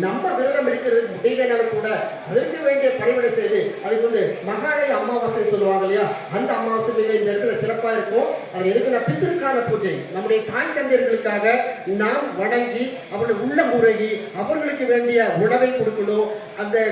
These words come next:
கடவுளுக்கு போய் வந்து சனி பகவானுக்கு அந்த எள்ளு கொடுத்து அந்த நெய் தீபத்தை ஏற்றி வந்தானா மிக சிறப்பா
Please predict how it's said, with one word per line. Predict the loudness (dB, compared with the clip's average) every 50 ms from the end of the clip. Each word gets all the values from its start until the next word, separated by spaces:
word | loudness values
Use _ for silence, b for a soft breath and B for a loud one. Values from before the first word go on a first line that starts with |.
| -2 -4
கடவுளுக்கு | -4 -2 -2 -2 -2 -2 -2 -2 0 0
போய் | 2 2 2
வந்து | 4 4 4 4 4 0 -4 -4 -6 -4 -2
சனி | -2 -2 0 0 0
பகவானுக்கு | 2 2 2 2 2 2 2 2 2 2 2 2 0 -2 -6 -4 -4
அந்த | -2 0 0 2 4 4
எள்ளு | 4 4 2 0 -2 -2
கொடுத்து | -2 -2 -2 -2 0 0 0 0 0 -2 -4 -8 -10 -8 -4
அந்த | -2 0 2 2 2 2 0 2 2
நெய் | 2 2 2 2 0
தீபத்தை | -2 0 0 2 2 2 2 2 2
ஏற்றி | 2 0 0 0 0
வந்தானா | 0 0 0 0 0 0 0 0 -2 -2 -4 -6 -6
மிக | -4 -2 -2 0 0
சிறப்பா | 0 0 0 2 2 2